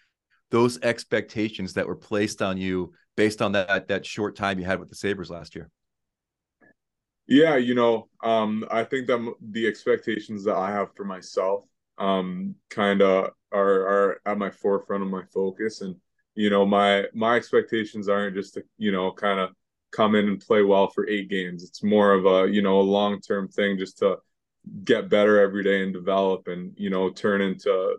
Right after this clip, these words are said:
Speaker 2: to the goalie that I know I can be. So, um, I think that, you know, just, just sticking to my goals and my routines and, you know, I know it works for me. So just getting into the swing of things, learning every day, going out competing. So,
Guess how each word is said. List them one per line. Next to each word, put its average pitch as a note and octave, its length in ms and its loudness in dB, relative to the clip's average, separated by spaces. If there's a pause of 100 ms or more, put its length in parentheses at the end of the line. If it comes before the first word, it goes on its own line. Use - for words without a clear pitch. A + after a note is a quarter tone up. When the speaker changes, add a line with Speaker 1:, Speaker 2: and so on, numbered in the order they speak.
Speaker 2:
to - 0 -
the F#2+ 320 -2
goalie F#2+ 260 0
that F#2 160 -4
I - 20 -12
know F#2 160 -14
I F#2 140 -20
can F2 100 -16
be. G2+ 200 0
So, - 340 -4 (320)
um, F#2 480 0
I G2+ 140 2
think G#2 280 -2
that, G2 320 2 (240)
you A2+ 140 -2
know, G2+ 180 4
just, G#2 360 -8
just G#2 300 -14
sticking A2+ 380 0
to - 100 -8
my G2 240 4
goals G2 320 4
and G2 80 -4
my F#2+ 140 0
routines G2 680 -4
and, F2+ 140 -6 (340)
you G2+ 100 -2
know, G2 120 2
I G2 100 4
know G#2 220 6
it G2 80 2
works F#2+ 300 -2
for G2 140 -8
me. G2 160 0
So G2 240 0
just F#2 240 -10
getting G2 180 2
into F#2+ 200 -8
the G2 80 -4
swing G2+ 340 -6
of F#2+ 80 -10
things, G2 400 -4
learning G2+ 360 2
every F#2+ 200 0
day, F#2 180 2
going F#2+ 280 -6
out F#2+ 160 -6
competing. F#2 540 -6
So, - 320 -2